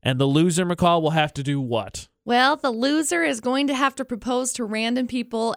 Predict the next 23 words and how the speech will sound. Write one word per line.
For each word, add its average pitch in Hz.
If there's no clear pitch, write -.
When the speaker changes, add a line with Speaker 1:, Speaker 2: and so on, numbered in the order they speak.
Speaker 2:
at 208
discretion 247
of 226
the 226
winner. 190
You 202
gotta 214
do 233
between 262
three 233
and 220
five. 190
We 196
haven't 180
decided 180
which 180
yet. 202
Speaker 1:
On 156
Valentine's 139
Day. 220
Speaker 2:
On 302
Valentine's 202
Day. 185